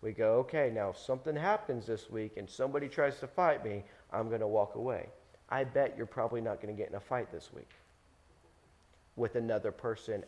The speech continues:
outside of your home. But I have a sneaking suspicion that the person who you abide with and the people that you abide with are gonna drive you a bit nuts this week.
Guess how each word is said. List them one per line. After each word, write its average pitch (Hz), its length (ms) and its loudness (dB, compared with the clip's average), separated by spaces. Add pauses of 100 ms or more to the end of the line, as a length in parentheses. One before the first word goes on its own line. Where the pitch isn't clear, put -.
outside 104 400 -2
of 92 80 -10
your 92 140 -4
home. 104 260 -4 (3250)
But 135 180 8
I 123 120 6
have 127 180 2
a 117 40 -2
sneaking 160 460 -4
suspicion 143 760 -6 (1400)
that 107 160 -4
the 117 40 -4
person 147 480 2
who 147 120 -2
you 135 240 2
abide 120 420 8
with 107 240 0
and 107 100 -2
the 107 60 -2
people 156 380 -4
that 110 180 2
you 104 120 -2
abide 98 340 2
with 123 160 4 (340)
are 117 80 8
gonna 113 240 0
drive 110 320 2
you 120 100 2
a 117 40 4
bit 127 260 0
nuts 151 300 -2
this - 240 -8
week. 87 320 -14